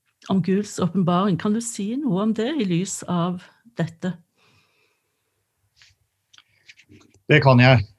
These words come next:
Speaker 2: Eh, jeg tror det er helt riktig å si at, eh, blant de seksten dokumentene, eh, fra det annet Vatikankonsil, altså dette er et, et konsil som har gitt oss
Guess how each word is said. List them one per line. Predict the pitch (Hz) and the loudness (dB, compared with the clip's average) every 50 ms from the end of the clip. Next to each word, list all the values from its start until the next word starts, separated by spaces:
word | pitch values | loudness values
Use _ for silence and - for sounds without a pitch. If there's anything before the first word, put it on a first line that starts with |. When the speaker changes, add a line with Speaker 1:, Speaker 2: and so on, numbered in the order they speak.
| _ _ - | _ _ -12
Speaker 2:
Eh, | 110 104 107 107 101 95 101 101 - - _ _ _ _ _ _ _ _ _ _ _ _ _ _ _ - | -8 -6 -4 -4 -4 -4 -6 -10 -10 -12 _ _ _ _ _ _ _ _ _ _ _ _ _ _ _ -20
jeg | - - - - - - _ - | -20 -20 -18 -20 -20 -20 _ -8
tror | 135 127 | -4 0
det | 131 127 | 4 4
er | 127 127 113 | 4 4 4
helt | 131 127 123 117 139 | 4 2 4 4 4
riktig | 131 123 117 - - 104 | 2 2 2 -2 -2 -2
å | 110 104 | -2 0
si | - - - 98 95 90 90 90 - _ _ _ - 98 | -2 -4 -4 -4 -4 -4 -6 -8 -10 _ _ _ 0 2
at, | 98 95 95 98 _ _ - - - - - - | 2 2 0 -4 _ _ -16 -16 -16 -16 -18 -16
eh, | 73 - - - - - _ _ _ _ _ _ _ _ _ _ _ _ _ _ _ _ _ 117 | -16 -14 -14 -16 -18 -20 _ _ _ _ _ _ _ _ _ _ _ _ _ _ _ _ _ 2
blant | 113 117 127 143 139 127 - - | 4 4 6 6 4 2 2 0
de | 127 123 | -2 0
seksten | - - 147 143 123 104 98 - - - - 92 92 | 2 2 4 4 4 4 2 0 -6 -8 -8 -4 -4
dokumentene, | 101 98 101 117 110 104 92 90 85 - - - 107 113 110 95 98 95 - _ _ _ _ _ 87 | -2 -2 -2 0 0 0 0 0 -2 -6 -6 -2 0 0 2 0 -2 -4 -10 _ _ _ _ _ -16
eh, | 69 - - - - | -16 -16 -16 -12 -4
fra | - - 98 95 95 95 90 | 0 2 4 4 4 2 0
det | 101 | -2
annet | 92 98 95 87 82 80 - - | 0 0 0 -2 -2 -4 -6 -8
Vatikankonsil, | 87 85 - 95 - 87 85 82 73 - _ 87 82 - 87 82 - - _ _ _ _ | -8 -6 -6 -8 -6 -4 -6 -6 -6 -10 _ -16 -12 -10 -10 -12 -12 -16 _ _ _ _
altså | 90 - - | -10 -2 -2
dette | 120 104 - 120 101 90 | 0 2 4 4 4 4
er | 92 92 | 2 -2
et, | 90 - _ _ _ _ _ - | -4 -6 _ _ _ _ _ -6
et | 104 101 | -6 -4
konsil | - 107 104 98 - 101 95 92 | -4 -4 -4 -2 -2 -2 -2 -2
som | 92 - 101 101 | -4 -4 -4 -2
har | 98 92 | -2 0
gitt | 90 87 - - | -2 -4 -4 -6
oss | 92 92 98 - - | -6 -6 -6 -8 -10